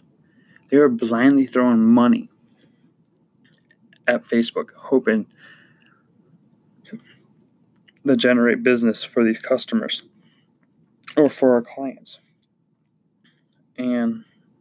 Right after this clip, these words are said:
I got a phone call one day from a client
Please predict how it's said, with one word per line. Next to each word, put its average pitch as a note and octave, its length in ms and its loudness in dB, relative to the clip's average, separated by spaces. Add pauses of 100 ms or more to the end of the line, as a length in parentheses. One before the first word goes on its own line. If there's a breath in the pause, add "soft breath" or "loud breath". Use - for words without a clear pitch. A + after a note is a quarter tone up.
(480)
I D3 80 -2
got E3+ 160 -2
a A#2+ 40 -4
phone C3+ 240 -6
call A2+ 220 0
one G#2+ 160 -4
day G#2 280 -6 (720 loud breath)
from A#2 200 0
a G#2 60 -2
client A2 480 -6